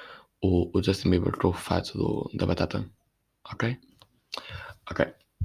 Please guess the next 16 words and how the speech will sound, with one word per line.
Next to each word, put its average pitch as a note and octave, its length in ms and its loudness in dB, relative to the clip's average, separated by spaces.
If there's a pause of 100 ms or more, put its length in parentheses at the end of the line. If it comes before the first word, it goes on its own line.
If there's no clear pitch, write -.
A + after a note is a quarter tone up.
Não, G2+ 280 2
não, G2 360 2
não - 180 2
foi G#2+ 120 4
interessante. - 440 -2 (1200)
Perguntaram-me F2 800 6 (640)
como G2 180 6
é G2 40 8
que - 60 0
funcionava G2 440 6
o - 40 8
Bluetooth. F2+ 540 2 (1000)
Bluetooth? - 560 -6 (100)
Não, G2+ 120 2
Bluetooth. - 520 -2 (2500)
Eh, G#2 500 10